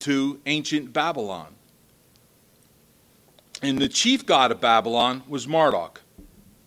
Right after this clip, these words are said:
or Bel, or Lord.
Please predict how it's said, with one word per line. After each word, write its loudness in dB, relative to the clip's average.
or 8
Bel, 8
or 4
Lord. 4